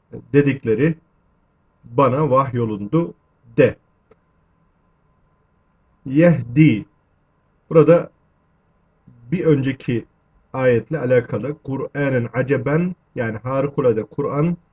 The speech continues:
yehdi. Eğer Arapçada bir isim şu şekilde an en diye bitiyor, ardında bir fiil geliyorsa bu fiil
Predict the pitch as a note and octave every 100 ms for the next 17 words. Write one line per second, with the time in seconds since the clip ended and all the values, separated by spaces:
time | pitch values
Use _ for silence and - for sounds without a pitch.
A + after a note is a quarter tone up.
0 | _ _ _ _ - B2+ C#3+ A#2+ - C3+
1 | G#2 - _ _ _ _ _ _ _ _
2 | _ _ _ _ _ _ _ - C#3 C#3
3 | C#3+ D#3+ D#3 B2+ A2 - - C#3 C#3 D3
4 | B2+ - C#3+ F#2+ _ _ _ _ _ -
5 | D3 C#3+ C3+ A#2+ A#2+ G#2+ _ _ _ _
6 | _ _ _ _ C3+ C3+ - C#3+ C#3 B2+
7 | A2 A#2 - C3 C#3+ B2+ B2 B2 C3+ B2
8 | A#2+ - B2+ A#2+ C#3+ B2 G#2 - D#3+ -
9 | C#3+ C#3+ D3+ A2+ C3